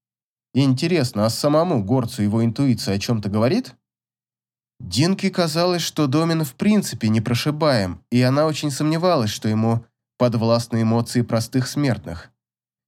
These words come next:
И вообще, не слишком ли много она о нём думает? Пора выбросить горца из головы и попытаться уснуть, а то придётся потом на лекциях голову обеими руками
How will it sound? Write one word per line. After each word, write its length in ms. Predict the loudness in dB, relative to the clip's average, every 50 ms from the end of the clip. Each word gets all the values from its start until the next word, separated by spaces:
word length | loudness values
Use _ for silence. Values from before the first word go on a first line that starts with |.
| _ _ _ _ _ 0
И 100 | 2 2
вообще, 400 | 4 2 2 0 -2 0 2 2
не 140 | 2 2
слишком 500 | 0 0 0 0 0 0 0 -2 -4 -2
ли 100 | 0 0
много 340 | 2 2 2 2 2 2 2
она 120 | 2 2 0
о 60 | 0
нём 240 | 2 0 0 0 0
думает? 540 | 2 2 2 2 2 0 -2 -4 -10 -16 _ _ _ _ _ _ _ _ _ _ _ _ _ _ _ _ _ _
Пора 360 | 2 2 4 4 4 4 4 4
выбросить 560 | 4 4 2 2 2 0 0 -2 -2 -6 -2
горца 340 | 0 0 0 0 0 0 0
из 80 | 0
головы 420 | 0 0 0 2 2 2 2 2 0
и 40 |
попытаться 560 | 0 0 0 -2 0 2 2 2 2 2 -2 -4
уснуть, 440 | -4 -2 -2 0 0 -2 -2 -6 -12 _ _ _ _
а 140 | 2 2 2
то 160 | 2 2 0
придётся 440 | 2 2 2 4 2 2 2 0 0
потом 300 | 0 2 2 4 4 4
на 100 | 4 4
лекциях 420 | 2 0 -2 -2 0 -2 -2 -2
голову 380 | 0 0 2 2 2 2 2 2
обеими 360 | 0 2 2 2 2 2 2
руками 600 | 0 0 0 0 2 2 2 4 2 0 -2 -4